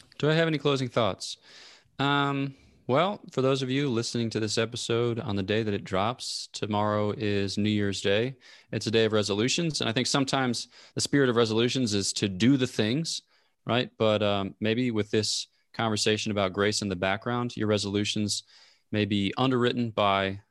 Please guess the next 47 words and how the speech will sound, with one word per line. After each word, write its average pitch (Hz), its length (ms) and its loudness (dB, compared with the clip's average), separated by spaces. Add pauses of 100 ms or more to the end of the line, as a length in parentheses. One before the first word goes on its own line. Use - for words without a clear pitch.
a - 80 -4
beseeching 127 400 0
the 113 80 0
Lord 107 300 2
for 104 180 -2
his 92 140 0
grace 127 420 -2
so - 220 -2
that 98 140 -2
he 117 100 0
might 107 180 2
accomplish 104 460 -4
in 98 80 -2
you 110 200 0
what 101 160 -2
you 104 120 -2
cannot 98 320 -4
accomplish 104 400 -6
for - 120 -4
yourself. 98 540 -4 (640)
And 123 100 0
that's - 400 -2
an 113 100 -2
admission 113 360 2
of 92 80 -2
weakness, 127 400 0
yes, 107 280 2
but 101 260 0 (400)
it's - 120 -6
the 98 80 -2
type 104 240 0
of 95 120 -4
admission 98 380 -2
of 92 140 -2
weakness 101 500 -2
which 95 320 -2
is, 92 380 -2
uh, 90 260 -2 (160)
very 92 200 0
ennobling, 120 640 -2
very 92 160 -4
encouraging, 113 500 -2
very 95 160 -2
good 95 160 -2
indeed. 92 380 -4 (500)
So 101 300 -2
God 113 500 2